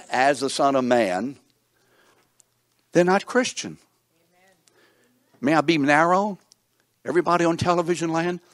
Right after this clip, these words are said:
A Christian is one who has believed and received this truth that Jesus is the divine Son of Ga-, ma-, ma-, God,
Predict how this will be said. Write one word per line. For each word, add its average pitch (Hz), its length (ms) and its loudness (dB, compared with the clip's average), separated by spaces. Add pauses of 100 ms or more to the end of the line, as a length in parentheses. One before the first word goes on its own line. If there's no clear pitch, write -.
(720)
A 131 80 -2
Christian - 680 -8 (280)
is 101 220 -6
one 104 460 -6 (400)
who 113 160 -4
has 104 260 -4
believed 127 800 -4
and 95 300 -10
received 95 960 -8
this 104 260 -8
truth - 540 -12 (380)
that - 200 -14
Jesus 143 640 -6 (140)
is 113 440 -8 (180)
the 95 80 -12
divine 117 680 -10 (180)
Son 113 400 -10
of 98 160 -12
Ga-, 104 280 -10
ma-, 104 240 -10
ma-, 101 220 -10 (120)
God, 95 360 -4